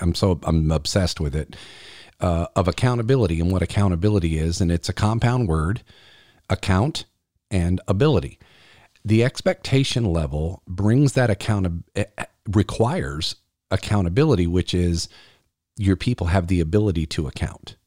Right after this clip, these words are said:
It's not just the, the, you know, there's some punitive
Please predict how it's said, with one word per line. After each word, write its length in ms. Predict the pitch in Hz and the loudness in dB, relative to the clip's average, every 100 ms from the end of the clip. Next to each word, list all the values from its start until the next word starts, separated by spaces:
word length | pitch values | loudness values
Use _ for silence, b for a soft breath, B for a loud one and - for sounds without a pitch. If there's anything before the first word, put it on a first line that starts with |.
| _ _ _ _ _ _ - | _ _ _ _ _ _ -6
It's 180 | 101 - | -4 0
not 200 | 135 - | -2 2
just 400 | 127 107 - 90 | 0 0 -4 -2
the, 340 | 90 87 82 - | 0 0 -2 -6
the, 380 | 85 82 80 - | -4 -2 -2 -2
you 140 | 95 | 0
know, 120 | 80 | 0
there's 280 | 78 85 80 | 0 0 0
some 240 | 98 82 | 0 -2
punitive 800 | - - 101 95 90 87 78 - | -2 0 2 4 2 0 -2 -8